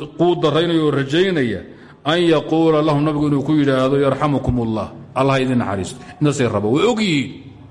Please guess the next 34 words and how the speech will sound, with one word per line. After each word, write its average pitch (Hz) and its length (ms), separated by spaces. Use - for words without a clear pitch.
Nabigu 165 240
inuu 156 100
nabi 165 280
yahay 143 120
waa 147 120
og 151 120
yihiin. 104 220
Rasuul 143 320
xaqay 160 260
way 151 140
og, 160 120
way 147 120
ka 190 100
warqabaan. 127 440
Ducadaas 185 800
nabigu 196 320
u 208 120
ducay 196 200
in 196 80
loo 196 240
aqbalay 196 320
way 185 160
og 165 80
yihiin. 131 280
Laakiin 131 380
ma 151 140
rabaan 127 640
inay, 113 280
in, 139 160
eh, 127 400
inay 135 200
rumeeyaan 120 520
ma 123 100
doonahayaan. 98 680